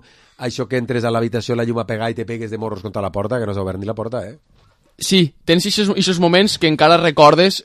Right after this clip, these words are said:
Speaker 2: eh, el Villarreal de principi de temporada. I a més, a, amb la faceta d'ara de, del baló parat, que, que, que es veu que defendre'l, eh, està costant en, en l'equip, i, i ahí és on va estar, eh, el, la Real diferencial.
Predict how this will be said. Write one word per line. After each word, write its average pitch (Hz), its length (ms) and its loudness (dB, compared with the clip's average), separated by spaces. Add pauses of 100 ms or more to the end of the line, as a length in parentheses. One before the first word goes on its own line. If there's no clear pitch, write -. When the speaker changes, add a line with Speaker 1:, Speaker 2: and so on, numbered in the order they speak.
(100)
Speaker 2:
eh, 143 420 4
el 147 140 4
Villarreal 135 440 4
de 160 100 4
principi 147 360 0
de 135 100 2
temporada. 127 540 0 (380)
I 147 100 2
a 139 80 6
més, 156 300 2 (180)
a, 147 380 6
amb 143 180 2
la 135 60 2
faceta 143 400 -2
d'ara 156 320 6
de, 147 300 4
del 135 180 2
baló 135 200 6
parat, 143 320 2
que, 135 420 -2
que, 127 460 -2 (600)
que 135 100 0
es 127 80 -2
veu 135 140 0
que 147 100 0
defendre'l, 139 600 2 (300)
eh, 135 500 4
està 135 220 -2
costant 135 480 -2
en, 135 220 -2
en 139 180 -2
l'equip, 131 400 0 (580)
i, 131 520 2
i 139 140 2
ahí 117 160 2
és 120 80 -6
on 135 120 -4
va 123 40 0
estar, 120 480 0
eh, 117 460 -2
el, 127 220 -2
la 120 120 0
Real 113 440 -2
diferencial. 123 720 -6